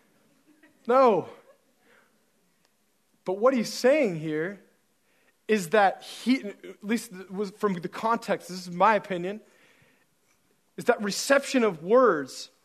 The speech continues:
aren't just things we think about and go into our ears and we think about it a little bit.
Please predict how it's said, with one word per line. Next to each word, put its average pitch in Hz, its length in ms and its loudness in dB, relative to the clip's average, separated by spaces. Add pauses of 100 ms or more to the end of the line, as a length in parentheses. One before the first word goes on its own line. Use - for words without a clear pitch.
(220)
aren't 233 200 0
just 214 200 -6
things 226 260 2
we 175 80 -8
think 277 320 0
about 175 460 0 (100)
and 190 160 -4
go 208 160 4
into 196 160 2
our 175 180 4
ears 185 600 2 (520)
and 175 80 -6
we 160 60 -8
think 247 220 -2
about 170 180 2
it 147 40 -2
a 139 60 -6
little 135 160 -4
bit. 110 240 -8